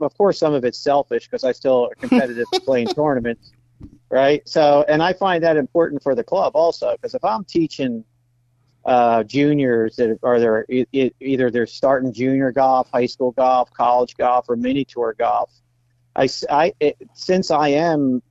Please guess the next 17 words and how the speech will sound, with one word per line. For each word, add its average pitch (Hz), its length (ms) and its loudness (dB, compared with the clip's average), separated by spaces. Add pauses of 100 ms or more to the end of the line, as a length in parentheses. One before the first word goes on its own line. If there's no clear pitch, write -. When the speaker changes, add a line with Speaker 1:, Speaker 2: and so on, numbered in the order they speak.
Speaker 1:
competitive 139 560 0
and 117 140 0
playing 135 300 2
tournaments, 147 540 0
I 160 80 2
can 151 180 0
relate 127 420 2 (100)
to 127 80 2
them 123 280 2
on 120 120 0
a 117 40 2
little 131 240 2
bit 127 180 0
different 127 320 -2
level 123 360 2
than 113 160 -2
maybe 123 480 -4